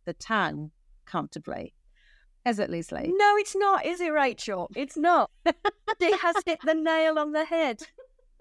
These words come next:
Speaker 1: Yeah, so we're just not gonna worry about that, and you're just gonna chat to me a little bit about what your background was and then what you're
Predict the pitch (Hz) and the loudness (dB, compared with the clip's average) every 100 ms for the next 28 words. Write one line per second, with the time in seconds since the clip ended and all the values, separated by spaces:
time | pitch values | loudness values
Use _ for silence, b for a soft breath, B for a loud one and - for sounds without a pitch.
0 | - 247 269 226 240 - 294 302 320 311 | -10 0 4 4 2 2 2 2 -2 -2
1 | 349 311 339 311 254 220 202 185 - 196 | 0 0 0 0 0 0 0 -2 -2 -2
2 | - 226 262 277 294 285 - - - 214 | -2 -2 -4 -4 -6 -6 -4 -6 -6 -6
3 | 151 147 175 202 214 220 214 208 202 190 | -6 -6 -6 -4 -4 -2 -4 -2 -2 0
4 | 185 - _ _ _ - 190 233 226 - | -2 -6 _ _ _ -8 -6 -2 0 0
5 | - 196 185 175 175 175 - 185 190 190 | -2 -2 -2 -2 -2 -4 -6 -4 -4 -4
6 | - 190 190 | -2 -2 -2